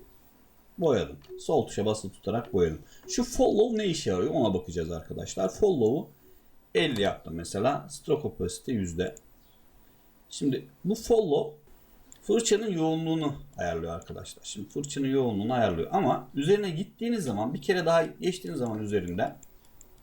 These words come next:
fırçaya bir kat daha üstüne bir, bir kat daha çiziyor. Her bir kat gittiğinizde üzerine atıyor bir kat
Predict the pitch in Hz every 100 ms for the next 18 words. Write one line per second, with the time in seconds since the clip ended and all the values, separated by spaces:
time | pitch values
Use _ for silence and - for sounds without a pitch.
0 | - - - - - - - - - -
1 | - - - - - - - - - -
2 | - - - - 180 180 208 202 180 185
3 | 175 - 175 135 - 160 170 175 - -
4 | - - 143 - 143 147 143 120 98 87
5 | - - - - - - - 190 202 170
6 | 151 139 - _ - - 120 98 98 127
7 | - 139 131 117 - - - - - -
8 | -